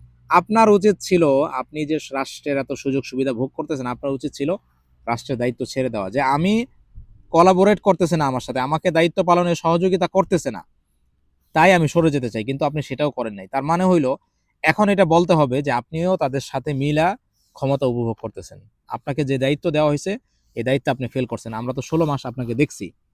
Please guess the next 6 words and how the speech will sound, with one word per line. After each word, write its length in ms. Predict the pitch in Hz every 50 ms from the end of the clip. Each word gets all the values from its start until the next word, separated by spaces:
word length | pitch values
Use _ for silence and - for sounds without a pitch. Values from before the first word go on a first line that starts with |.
| _ _ _ _ _ _ _ _ _ _ _ _ _ _ - _ _ _ _ _ _ _ _ - -
ফলে 200 | 170 190 170 160 196 240 277 _ _ _ _ _ _ _ _ -
আমি 140 | 151 175 190
মনে 200 | 185 185 190 190
করি 160 | 160 175 170 165 160
এই 100 | 160 156
মুহূর্তে, 300 | 151 151 147 147 - 180